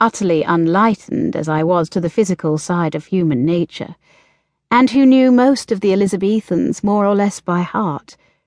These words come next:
had the most singular faculty of keeping experience at bay. It was her abounding vitality, I think,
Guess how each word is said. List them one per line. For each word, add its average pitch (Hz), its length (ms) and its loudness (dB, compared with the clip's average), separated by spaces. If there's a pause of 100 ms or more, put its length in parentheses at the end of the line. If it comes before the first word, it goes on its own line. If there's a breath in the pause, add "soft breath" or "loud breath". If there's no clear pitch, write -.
(400)
had 254 200 -2
the 254 80 2
most 277 400 2
singular 302 600 0
faculty 170 760 -4
of 175 140 -4
keeping 247 480 0
experience 185 960 -2
at - 220 -12
bay. 147 440 -8 (1200)
It 254 200 0
was 294 300 0
her 285 360 2
abounding 247 800 2
vitality, 202 1000 -2 (340)
I 151 120 -6
think, - 500 -6